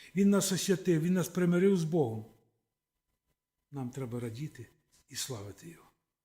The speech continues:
Іти, куди Він посилає, робити все, що Він бажає. Будьте жертвенними,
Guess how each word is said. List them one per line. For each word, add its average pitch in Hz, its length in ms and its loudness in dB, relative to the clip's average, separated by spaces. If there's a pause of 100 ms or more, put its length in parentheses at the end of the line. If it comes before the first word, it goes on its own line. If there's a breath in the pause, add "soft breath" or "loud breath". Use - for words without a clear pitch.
(760 loud breath)
Іти, 214 300 4
куди 185 280 6
Він 180 120 2
посилає, 131 600 -4
робити 185 360 2
все, 190 300 -2
що - 160 -4
Він 170 140 0
бажає. 143 440 -4 (1600)
Будьте 185 340 -2
жертвенними, 120 680 -6